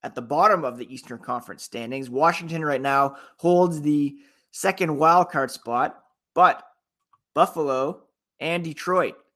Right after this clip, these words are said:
both have games in hand and better point percentages. And the New York Islanders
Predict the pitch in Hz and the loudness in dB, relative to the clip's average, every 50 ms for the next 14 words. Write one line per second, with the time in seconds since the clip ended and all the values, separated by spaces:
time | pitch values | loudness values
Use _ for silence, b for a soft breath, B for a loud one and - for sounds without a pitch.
0 | _ _ - 143 151 165 165 - 165 143 147 143 147 147 147 - - 147 151 156 | _ _ -2 2 2 2 2 0 -2 0 0 0 0 -2 -4 -8 -8 -6 -6 -6
1 | 147 139 139 123 127 143 147 147 156 160 160 160 - _ _ - 120 135 139 139 | -8 -8 -10 -12 -10 -10 -8 -8 -6 -6 -8 -8 -12 _ _ -12 -10 -8 -8 -8
2 | 139 139 127 - _ _ 131 131 131 135 127 - - _ _ _ _ - 170 165 | -8 -10 -12 -16 _ _ -8 -6 -4 -4 -6 -6 -8 _ _ _ _ -4 -4 -4
3 | - 135 120 - 117 113 107 110 104 - 135 143 180 208 - - _ _ _ _ | -6 -10 -12 -10 -12 -14 -14 -16 -12 -8 -6 -6 -4 -6 -8 -14 _ _ _ _
4 | _ _ _ _ _ _ _ _ _ _ _ _ _ _ - - 143 135 135 135 | _ _ _ _ _ _ _ _ _ _ _ _ _ _ -10 -6 -6 -4 -4 -6
5 | 135 135 - _ _ _ _ _ _ _ _ _ _ _ _ _ - 131 143 151 | -8 -10 -12 _ _ _ _ _ _ _ _ _ _ _ _ _ -6 -2 0 0
6 | 147 143 143 - 151 165 160 156 156 135 123 127 127 127 123 - - | 0 -2 -2 0 2 2 2 2 0 -2 -6 -8 -8 -8 -10 -12 -16